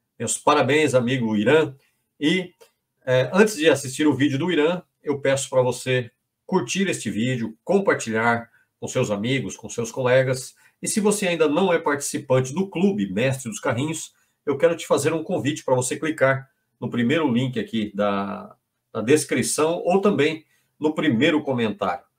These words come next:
aonde você vai entrar dentro do site e você vai entender o que é o Clube por Assinatura Mestre dos Carrinhos. Você assina,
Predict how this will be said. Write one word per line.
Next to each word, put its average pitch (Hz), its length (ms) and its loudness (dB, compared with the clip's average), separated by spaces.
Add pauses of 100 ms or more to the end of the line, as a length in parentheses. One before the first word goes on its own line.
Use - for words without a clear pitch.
(260)
aonde 107 320 0
você 113 260 0
vai 104 200 0
entrar 107 220 -2
dentro 165 260 0
do 202 60 0
site 135 400 -2
e 151 40 -8
você 156 200 -4
vai 147 140 -2
entender 131 580 -2 (300)
o 120 100 -12
que 127 240 -2
é 120 260 4 (220)
o 131 220 -6 (100)
Clube 196 360 4
por 160 160 -2
Assinatura 131 880 0 (320)
Mestre 113 640 0
dos 127 240 -4
Carrinhos. - 840 -8
Você 117 260 -2
assina, 165 540 0